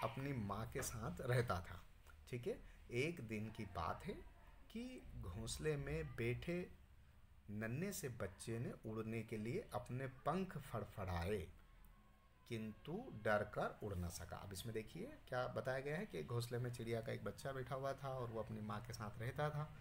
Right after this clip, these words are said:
अब एक दिन घोंसले में उसने उड़ने के लिए पंख को फड़फड़ाए हैं, तो अब आगे देखते हैं कि क्या होता है, ठीक है। और वह उड़ ना सका और वहाँ का तहाँ चिपक कर बैठ गया। वो डर के मारे उड़ा नहीं और वहीं का वहीं बैठ गया।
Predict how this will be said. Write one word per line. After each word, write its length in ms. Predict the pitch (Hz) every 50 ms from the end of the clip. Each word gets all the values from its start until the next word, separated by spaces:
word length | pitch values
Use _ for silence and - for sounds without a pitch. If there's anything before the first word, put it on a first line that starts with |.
| - - - - - -
अब 100 | 104 107
एक 180 | 110 107 101
दिन 140 | 101 113 113
घोंसले 360 | 104 101 107 104 - - 107
में 120 | 107 107 107
उसने 220 | 98 - - 107
उड़ने 320 | 107 104 98 95 107 104 101
के 100 | - 107
लिए 180 | 101 104 104 104
पंख 380 | - - - - 95 101 98 - -
को 100 | 110 98
फड़फड़ाए 500 | - - 110 104 - 143 139 147 160 160
हैं, 160 | 151 156 156
तो 80 | - 98
अब 100 | 95 98
आगे 240 | 95 95 92 95
देखते 280 | 95 98 98 - - 139
हैं 220 | 135 151 180 214 - - - - - - - - -
कि 380 | - 110 107 101 98 98 - - -
क्या 100 | 98 82
होता 240 | 78 87 - -
है, 60 | - - - - - - - - - -
ठीक 200 | - 135 135 -
है। 80 | 214 233 - - - - - - - - - -
और 120 | 170 175
वह 100 | 165 180
उड़ 260 | 202 - 170 160 170
ना 140 | 143 127 107
सका 420 | - - 98 87 - 90 82 - - - - - - -
और 200 | 139 151 175 160
वहाँ 460 | 135 120 117 113 117 120 - 160 165 160
का 100 | 160 143
तहाँ 300 | - 143 127 131 160 170
चिपक 380 | 165 - 123 117 - 113 117 -
कर 120 | 131 123
बैठ 280 | 107 92 110 113 120 120
गया। 200 | 143 196 233 226
वो 100 | 202 160
डर 200 | 120 117 107 104
के 120 | - -
मारे 220 | 110 107 104 104 107
उड़ा 280 | 104 98 98 107 117
नहीं 220 | 131 143 147 175 240
और 140 | 226 185 139
वहीं 180 | 113 107 107 104
का 100 | 113 101
वहीं 220 | 101 101 117 - - - -
बैठ 240 | 107 113 98 87 87
गया। 220 | - - - -